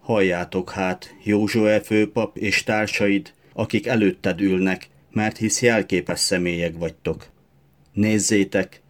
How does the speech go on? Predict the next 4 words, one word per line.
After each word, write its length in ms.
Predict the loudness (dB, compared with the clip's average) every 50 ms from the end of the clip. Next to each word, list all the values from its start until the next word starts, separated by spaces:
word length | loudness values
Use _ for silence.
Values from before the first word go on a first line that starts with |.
| _
elküldöm 680 | -8 -4 0 2 2 2 2 2 2 4 4 2 2 2
szolgámat, 920 | 0 0 0 2 0 2 2 0 0 2 2 2 0 0 -2 -6 -18 -20 -20 -12
a 80 | -4 0
sarjat, 720 | 0 2 4 4 4 4 4 4 4 4 2 -2 -12 -20